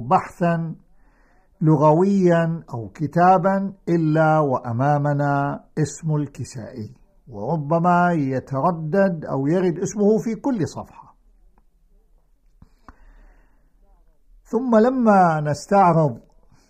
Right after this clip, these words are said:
أسماء القراء السبعة،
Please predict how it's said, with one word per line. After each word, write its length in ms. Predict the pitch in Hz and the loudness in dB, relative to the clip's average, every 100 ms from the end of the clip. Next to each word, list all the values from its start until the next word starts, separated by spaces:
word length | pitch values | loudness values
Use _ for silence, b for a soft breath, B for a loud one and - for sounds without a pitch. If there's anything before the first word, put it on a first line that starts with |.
| b b _ _ 160 | b b _ _ -16
أسماء 560 | - - 160 175 - | -12 -4 0 0 -2
القراء 760 | 160 160 160 131 131 160 165 156 | -6 -6 -6 -4 0 0 0 -4
السبعة، 800 | - - 170 156 123 107 147 | -10 -8 -4 -2 -2 -4 -6